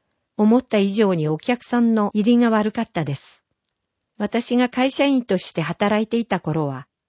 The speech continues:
外で昼食を食べるのが当たり前の時代だったので、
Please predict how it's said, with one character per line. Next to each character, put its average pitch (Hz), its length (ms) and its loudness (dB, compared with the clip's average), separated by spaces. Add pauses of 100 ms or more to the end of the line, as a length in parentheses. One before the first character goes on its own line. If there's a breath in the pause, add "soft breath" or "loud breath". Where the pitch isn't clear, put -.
(280)
外 262 340 -2
で 202 180 0
昼 240 200 -6
食 254 320 2
を 262 40 4
食 247 180 -2
べ 254 120 2
る 269 100 2
の 220 100 2
が 170 140 0
当 165 60 -2
た 214 120 2
り 233 140 2
前 247 200 4
の 247 120 4
時 208 140 -4
代 240 200 2
だ 254 80 0
っ - 80 -8
た 214 120 -2
の 170 120 0
で、 147 220 -6